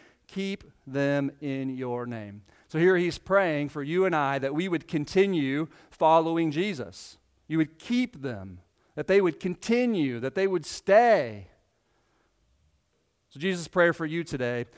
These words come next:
is that you would stay and that you would continue.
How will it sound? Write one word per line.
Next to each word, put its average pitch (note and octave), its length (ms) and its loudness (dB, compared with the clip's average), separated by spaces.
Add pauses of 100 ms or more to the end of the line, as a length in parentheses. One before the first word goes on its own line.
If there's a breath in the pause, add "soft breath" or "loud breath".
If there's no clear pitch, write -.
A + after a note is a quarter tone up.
(880)
is B2 120 -14
that C3 160 -4
you D3+ 180 -4
would C#3+ 160 -4
stay C3+ 540 -2
and A#2 100 -6
that A#2 160 -10
you C#3 240 -6
would B2 460 -6 (1700)
continue. A#2 640 -10